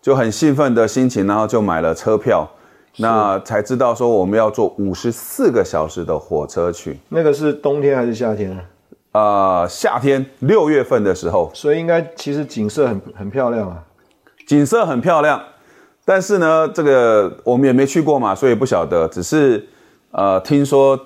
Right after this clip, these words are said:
Speaker 1: 要坐很久的火车，所以我们买了票之后，从凯撒林堡出发。
Speaker 2: 嗯哼。
Speaker 1: 那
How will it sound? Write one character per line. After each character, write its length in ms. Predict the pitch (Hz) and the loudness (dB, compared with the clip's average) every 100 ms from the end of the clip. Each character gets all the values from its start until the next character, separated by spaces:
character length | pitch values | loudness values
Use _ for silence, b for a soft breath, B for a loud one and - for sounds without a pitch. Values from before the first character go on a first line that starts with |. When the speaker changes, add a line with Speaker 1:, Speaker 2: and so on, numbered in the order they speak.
| - - - | -18 -10 -2
Speaker 1:
要 140 | 127 | 0
坐 160 | 139 117 | 0 0
很 100 | 110 | 2
久 100 | 95 | 2
的 80 | |
火 160 | 90 85 | 2 0
车， 200 | 104 101 | 2 0
所 120 | 117 | 2
以 20 | |
我 60 | 98 | 0
们 160 | 92 95 | 0 -2
买 200 | 90 90 | 0 0
了 80 | |
票 260 | 101 139 113 | 0 0 0
之 160 | 110 113 | -2 -2
后， 300 | 110 95 B B B - | 0 -2 B B B -12
从 360 | - 113 135 - | -4 -2 -2 -4
凯 260 | 117 95 | -6 -4
撒 280 | 92 160 127 | -2 0 0
林 220 | 107 113 | -2 -2
堡 180 | 95 78 | -2 -2
出 220 | - 107 | -4 -8
发。 300 | - 101 98 - | -2 -2 -2 -8
Speaker 2:
嗯 120 | - 101 | -8 -4
哼。 240 | 113 113 B B B - | -2 -2 B B B -8
Speaker 1:
那 680 | 123 127 127 120 110 95 | -2 0 0 0 0 -2